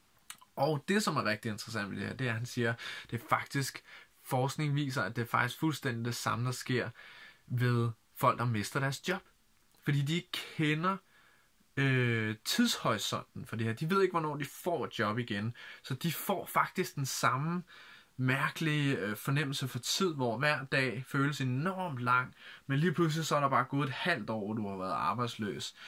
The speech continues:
Og samtidig så mister de den her fornemmelse af, at der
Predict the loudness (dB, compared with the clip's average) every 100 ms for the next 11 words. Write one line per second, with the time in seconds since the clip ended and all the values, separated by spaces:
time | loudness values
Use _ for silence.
0 | -14 -12 -4 0 2 2 0 0 2 2
1 | 4 2 2 0 0 0 0 0 0 0
2 | 0 0 -2 0 0 0 -4 -6